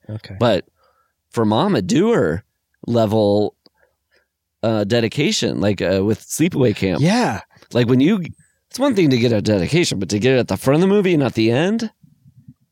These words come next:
Speaker 1: I know. And it, it, so yeah, yeah, you, you have your three levels. Like, there's the end of the movie, there's front of the movie, then there's front of the movie plus of a classification, like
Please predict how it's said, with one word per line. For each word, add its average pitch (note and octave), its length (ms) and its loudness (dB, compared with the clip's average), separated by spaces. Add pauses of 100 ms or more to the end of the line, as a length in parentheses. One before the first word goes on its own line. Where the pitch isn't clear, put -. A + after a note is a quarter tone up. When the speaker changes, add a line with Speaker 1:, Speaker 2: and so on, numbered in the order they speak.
(160)
Speaker 1:
I C3 60 -12
know. D3+ 260 -4
And B2+ 300 -6 (840)
it, - 100 -14 (160)
it, E3 220 -14 (200)
so - 200 -6
yeah, D3+ 240 0
yeah, E3 160 -2
you, B2 220 -4 (160)
you D3+ 160 0
have C#3+ 100 0
your B2+ 100 -2
three D#3 220 -2
levels. B2 420 0
Like, G#2+ 180 -2
there's G#2+ 180 -2
the A#2 100 -6
end C#3 160 -2
of E3 60 2
the E3 80 0
movie, D3 340 2 (240)
there's A#2+ 180 -2
front D3+ 220 -2
of C3 80 2
the A#2+ 80 0
movie, A2 240 0
then C3+ 140 0
there's C#3+ 180 2
front E3 300 0
of D3 100 -2
the C#3 60 2
movie C3 440 2 (200)
plus D3+ 280 0
of A#2+ 100 -2
a A2 60 -2
classification, A#2 960 -2
like G#2+ 340 -6